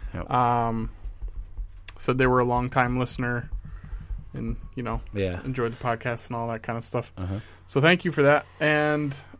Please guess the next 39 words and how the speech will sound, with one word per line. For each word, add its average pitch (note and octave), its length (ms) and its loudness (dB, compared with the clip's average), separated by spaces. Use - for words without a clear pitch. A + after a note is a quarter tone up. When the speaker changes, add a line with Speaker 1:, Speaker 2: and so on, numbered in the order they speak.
Speaker 2:
let's D3+ 180 -6
see, C#3 220 2
I D3 140 0
played, D#3 300 4
I C#3+ 60 4
wanna F#3 240 4
talk G3 180 4
about F3 200 6
Snapimals, C#3 840 0
which C#3 200 2
I C3+ 60 6
got C3 260 6
for - 120 -4
my A#2 240 2
Speaker 1:
Snapimals. G2 180 0
Speaker 2:
mobile. C#3 460 6
The D3 140 4
reason D3+ 640 6
that C3+ 100 4
I C3+ 160 6
got D#3 300 4
that B2 240 4
one B2 340 0
is A#2+ 540 -2
somebody D#3 500 4
mentioned C#3 500 2
in C3 160 4
one C#3 120 4
of C3 40 2
the B2+ 80 0
reviews C#3+ 400 4
that B2+ 120 4
it A#2 80 0
was B2 160 -4
kinda C3+ 260 2
similar C3 320 2
to A#2+ 80 -2
Pokemon B2+ 540 0
Snap, C3+ 420 0